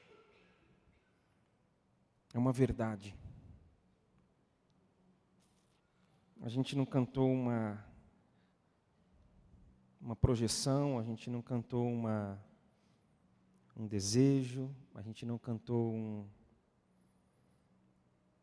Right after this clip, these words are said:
uma expectativa. A gente cantou o que é. Que a tua forte mão,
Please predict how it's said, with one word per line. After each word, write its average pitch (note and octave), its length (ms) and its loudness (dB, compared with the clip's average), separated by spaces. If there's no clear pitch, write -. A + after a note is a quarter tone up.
uma A#2 100 2
expectativa. C3 1040 4
A - 60 -8
gente A#2+ 220 -2
cantou B2+ 460 2
o - 20 0
que C3+ 240 0
é. G2+ 200 0
Que A2+ 260 -2
a A2 80 6
tua C3+ 360 4
forte B2 480 -2
mão, G#2+ 340 0